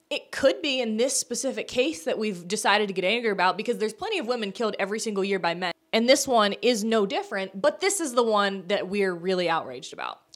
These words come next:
In England, you have to be, like, a special kind of police officer to even be allowed to carry a taser. So most police officers don't even carry guns. Uh, regular citizens are not allowed to carry guns. They don't have any, they're not allowed to,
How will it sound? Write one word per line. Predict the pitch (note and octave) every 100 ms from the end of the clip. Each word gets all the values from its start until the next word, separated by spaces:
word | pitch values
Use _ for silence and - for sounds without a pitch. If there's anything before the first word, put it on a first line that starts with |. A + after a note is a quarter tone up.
| -
In | C4+
England, | - A#4 D4+ A#3+ A#3+
you |
have | F4+
to | E4
be, | C#4+
like, | C4+ A3
a | G3+
special | - A#3 C#4 D4+
kind | D4 C4
of | B3+ B3
police | G3+ A3+ A#3
officer | B3+ C4+ C4+ C#4+ _
to | - C#4+
even | C#4+ C#4
be | C4+
allowed | B3 A#3+ A#3
to | A#3
carry | A#3 A#3 A3
a | -
taser. | - - G4+ F#4+ - - G3+ _ _ _ _ _ _ _ _ _ _
So | - D#4
most | C#4+ E4+ -
police | G4+ F#4
officers | E4+ E4 A#3
don't | B3+
even | C4 A#3+
carry | A#3 A3 A3
guns. | F3+ D3 E3 F#3+ - _ _ _ -
Uh, | G#3 G3 - - _ _ -
regular | G3 G3 B3+ - F4 D#4+ C#4+ G3+ -
citizens | - C#4+ D4+ - D#3+ C#3+ D#3+ - - F#3
are | A3
not | A3 A3+
allowed | G#3+ A3 G3
to |
carry | G3 G#3 F#3
guns. | D#3+ F3+ E3+
They | D#3+
don't | G3 A3+
have | A#3 G#3
any, | A3 G#3+ G3 -
they're | G3
not | G#3+ A#3
allowed | A#3 A3+ G#3+
to, | F#3